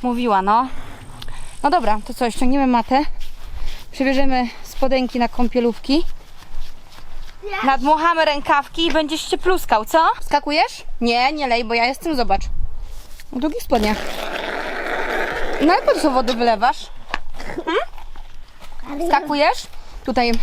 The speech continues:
Speaker 1: mm, tata kupił Maxowi takie piłeczki do nurkowania. W sumie one, czekaj, no one nie toną, więc chyba nie do nurkowania, tylko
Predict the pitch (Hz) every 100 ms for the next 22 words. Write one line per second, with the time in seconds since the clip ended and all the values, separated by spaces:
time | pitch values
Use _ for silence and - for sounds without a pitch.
0 | 247 226 220 226 - 240 247 190 240 233
1 | 220 226 214 214 220 - 247 226 - 208
2 | 202 208 202 196 208 294 - - - -
3 | - - - - 196 202 196 208 - 165
4 | - - - - 190 196 202 214 214 226
5 | 233 - 196 180 175 190 - 202 226 202
6 | 185 185 190 196 202 - 202